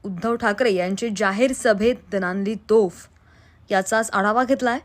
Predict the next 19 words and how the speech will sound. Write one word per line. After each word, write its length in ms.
म्हसळा 360
येथील 280
आमचे 240
प्रतिनिधी 500
यांनी. 260
"आपण 240
हुकुमशाहीच्या 640
विरोधात 420
उभं 200
राहिलेलो 420
आहोत, 280
नुसतं 300
मोदींच्या 480
विरोधात 420
नाही. 340
मी 220
व्यक्तींच्या 640
विरोधात 400
नाहीये. 540